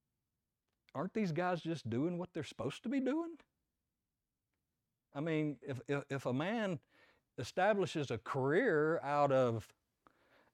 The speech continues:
out of providing a service, a service that the people need, or that they perceive that they need, and he makes a living off of doing that,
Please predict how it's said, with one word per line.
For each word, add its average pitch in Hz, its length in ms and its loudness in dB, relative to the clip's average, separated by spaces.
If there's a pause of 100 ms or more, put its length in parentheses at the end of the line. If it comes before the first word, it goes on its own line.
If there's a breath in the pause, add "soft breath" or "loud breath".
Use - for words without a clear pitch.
(760 soft breath)
out 143 160 0
of 123 240 2 (880)
providing 135 720 2
a 117 80 0
service, 143 1040 0 (1500)
a 123 80 -6
service 170 440 2
that 139 180 -4
the 120 80 -4
people 170 340 -4
need, 214 580 2 (460)
or 127 120 0
that 123 180 0
they 117 100 -2
perceive 196 540 2
that 135 160 -2
they 98 140 -4
need, 180 500 -2 (1800)
and 131 120 -2
he 190 80 2
makes 196 260 2
a 120 60 0
living 160 560 2
off 147 200 0
of 107 100 -2
doing 170 300 2
that, 117 260 -4